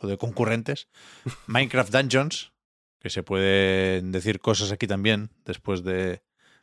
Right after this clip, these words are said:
Speaker 1: el jaleo en Bruselas. Bueno, ya lo tuiteó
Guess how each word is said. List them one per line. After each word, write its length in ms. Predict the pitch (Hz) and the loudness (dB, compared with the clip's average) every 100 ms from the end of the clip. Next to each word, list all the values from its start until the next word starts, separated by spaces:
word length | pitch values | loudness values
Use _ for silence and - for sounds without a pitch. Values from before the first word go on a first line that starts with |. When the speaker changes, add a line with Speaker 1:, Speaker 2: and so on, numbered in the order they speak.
| _ | _
Speaker 1:
el 140 | - 92 | -12 -10
jaleo 440 | - 98 104 101 | -6 0 2 2
en 120 | 98 | 0
Bruselas. 500 | 98 98 - 117 101 | -2 -4 -2 -4 -6
Bueno, 180 | - - _ | -12 -12 _
ya 260 | - 98 92 _ _ _ _ - - - | -14 -14 -14 _ _ _ _ -20 -16 -4
lo 140 | 127 | -4
tuiteó 420 | 117 110 104 107 | -2 -2 0 -2